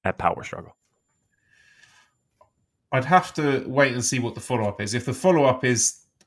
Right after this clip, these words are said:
Speaker 2: Ospreay versus Moxley at Wrestle Kingdom, then I'm gonna be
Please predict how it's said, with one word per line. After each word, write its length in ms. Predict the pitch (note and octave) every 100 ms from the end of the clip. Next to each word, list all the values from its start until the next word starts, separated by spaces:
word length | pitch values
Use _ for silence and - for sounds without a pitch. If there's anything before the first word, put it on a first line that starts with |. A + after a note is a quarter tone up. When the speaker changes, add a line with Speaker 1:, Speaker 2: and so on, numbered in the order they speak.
| _ -
Speaker 2:
Ospreay 380 | - - B2
versus 340 | A2 A2+ A#2 G#2+
Moxley 500 | A2+ G#2 - G2+ -
at 140 | G2+
Wrestle 260 | A2 G2+ G#2+
Kingdom, 380 | G#2+ G2+ G#2 F#2+
then 340 | G#2 G2+ G2+ - _ _ _
I'm 100 | - -
gonna 180 | F3+
be 120 | F#3